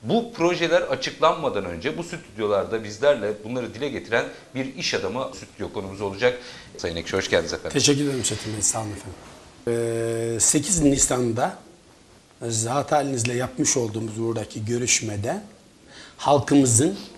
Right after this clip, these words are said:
Speaker 2: cambaza baktırılmaya çalışıldığını, halkımızın önceliğinin Kanal İstanbul projesi değil, deprem olması gerektiği hususunu burada aracılığınızla, kamuoyuyla paylaşmıştık.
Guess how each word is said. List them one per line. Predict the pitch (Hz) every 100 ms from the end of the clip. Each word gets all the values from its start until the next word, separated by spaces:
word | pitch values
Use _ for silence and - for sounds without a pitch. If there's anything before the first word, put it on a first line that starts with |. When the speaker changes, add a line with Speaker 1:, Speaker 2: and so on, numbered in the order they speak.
| - - - - - - - - - - -
Speaker 2:
cambaza | 123 127 131 135 151
baktırılmaya | 135 - - 117 120 147
çalışıldığını, | 175 196 202 214 208 214 208 214 214 - - - - -
halkımızın | - 151 - 170 170 139 214
önceliğinin | - 139 135 131 131 131 131 185 233 - - - - - -
Kanal | - 143 170 175
İstanbul | 131 - 147 143 123
projesi | 127 117 110 101 110 101
değil, | 131 147 160 240 - - - - - - - - -
deprem | 123 131 135 - 131 220 226 -
olması | 135 131 120 113 - 113
gerektiği | 104 151 170 - 135
hususunu | 120 156 170 151 - 120 110 202 254 - - - - - - -
burada | 185 165 123 165 185 - - -
aracılığınızla, | 151 156 123 127 113 104 117
kamuoyuyla | 180 147 123 175 220
paylaşmıştık. | 143 131 - 117 -